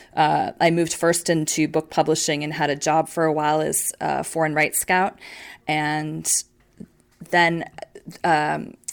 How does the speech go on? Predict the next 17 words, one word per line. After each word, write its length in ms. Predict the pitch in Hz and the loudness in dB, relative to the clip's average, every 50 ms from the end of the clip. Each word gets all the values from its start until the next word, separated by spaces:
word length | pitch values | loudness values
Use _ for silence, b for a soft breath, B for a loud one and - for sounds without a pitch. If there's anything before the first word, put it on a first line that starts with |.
| - - | -14 -10
Huffington 440 | - - 196 - - 196 180 - 156 | 0 2 2 4 4 2 0 -2 -2
Post 300 | - 165 143 - - - | -2 -2 -2 -2 -2 -2
launched 320 | 160 143 123 151 - - 170 | -2 -2 -2 -2 -4 -4 -4
in 80 | 160 | -2
two 120 | - 170 160 | -2 0 2
thousand 340 | 170 160 156 151 - 151 | 4 4 4 4 2 -2
and 140 | 143 147 147 | -6 -6 -2
five, 380 | - 147 147 151 151 151 147 - - | 0 0 2 2 2 0 -2 -2 -4
and 280 | 160 156 151 151 151 - | -4 -2 -2 -4 -2 0
Rachel 220 | 170 165 165 - 156 | 0 0 2 0 -2
Sklar, 420 | - - 160 147 143 151 151 147 | -2 2 2 2 2 2 2 0
who's 360 | - 165 151 147 147 - - B B B B B B B B B | -2 -2 -2 -2 -2 -6 -6 B B B B B B B B B
now 160 | - 175 165 | 2 4 6
my 100 | 160 160 | 6 6
business 300 | 156 170 170 170 151 151 | 6 6 4 4 4 0
partner 280 | - - 143 - - 151 | 2 2 0 2 0 -2
and 320 | 151 143 139 151 156 - | -2 -4 -4 -4 -4 -6